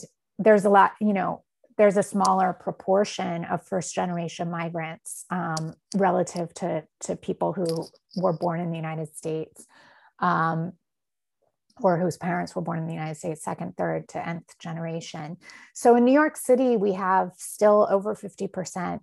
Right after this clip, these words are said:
um, of the, the Mexican population was born in Mexico and doesn't have mobility. And so paqueteros, uh, you know, really knit together that community with their families of origin.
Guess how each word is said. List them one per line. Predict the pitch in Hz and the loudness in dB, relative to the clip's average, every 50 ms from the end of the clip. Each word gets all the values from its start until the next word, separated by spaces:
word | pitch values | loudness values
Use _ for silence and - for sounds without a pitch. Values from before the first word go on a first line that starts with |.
| _ - | _ -10
um, | 175 180 170 170 170 170 165 170 170 170 _ _ - - _ _ _ _ _ - | -8 -6 -4 -4 -4 -4 -6 -8 -8 -12 _ _ -20 -20 _ _ _ _ _ 6
of | 196 190 185 185 175 175 - - | 6 8 8 8 4 2 -2 2
the, | 196 185 180 180 180 - - | 2 2 4 2 -2 -4 -4
the | - 190 | -2 -2
Mexican | 185 180 175 - - - 196 180 | -2 -2 -4 -6 -8 -6 -4 -6
population | - - 180 175 - 170 170 170 170 175 - - 190 180 170 170 165 160 165 170 | -2 -2 -4 -2 -2 -2 -2 0 -2 -2 -4 -4 -6 -4 -4 -4 -4 -6 -6 -2
was | 175 185 175 165 165 160 - - _ - | 0 0 0 0 -2 -4 -6 -12 _ -4
born | 180 185 180 175 175 - | -2 0 0 0 -2 -4
in | - 180 180 185 | -4 -2 -2 0
Mexico | 180 160 160 - - - 175 - - 165 165 165 165 165 160 160 _ _ - - - - _ _ - | 0 -2 -4 -6 -8 -10 -10 -6 -4 -2 -2 -2 -2 -2 -4 -6 _ _ -20 -20 -20 -20 _ _ 0
and | 185 185 175 175 170 165 165 160 - - _ - | 2 4 4 4 4 2 2 -2 -2 -6 _ 2
doesn't | 196 185 165 180 175 165 | 4 4 4 4 2 2
have | 156 180 160 | 0 0 0
mobility. | 165 165 165 156 165 156 151 156 156 156 156 156 165 | 0 0 -2 0 0 0 0 0 -2 -2 -4 -6 -6
And | - 175 175 - | -4 -4 0 2
so | 202 196 | 2 6
paqueteros, | - 214 208 - 233 226 233 233 226 226 226 226 220 - - - | 6 6 6 6 4 6 8 10 10 10 10 10 8 4 -2 0
uh, | 190 180 - - 208 | 0 0 0 -2 -2
you | 202 196 190 | -2 0 0
know, | 180 170 | -2 0
really | 165 190 196 196 202 190 | 2 4 6 6 6 6
knit | 185 180 175 170 156 - _ | 4 0 -2 -4 -6 -8 _
together | - 202 175 180 160 165 175 170 165 165 160 | -8 -4 0 0 2 4 4 4 2 2 2
that | - 160 147 - - | 2 2 0 0 -4
community | - - 185 175 170 170 165 170 170 | -8 -6 -6 -4 -4 -4 -4 -4 -4
with | 165 165 160 - | -4 -4 -6 -4
their | - 165 160 165 165 _ | -4 -4 -4 -4 -6 _
families | - 175 170 170 170 170 175 165 - 165 | -10 -8 -6 -4 -2 -2 -2 -2 -4 -6
of | 151 - | -10 -8
origin. | 180 175 170 165 165 156 165 165 160 160 156 160 165 | -6 -4 -4 -2 -4 -4 -6 -8 -8 -6 -6 -6 -8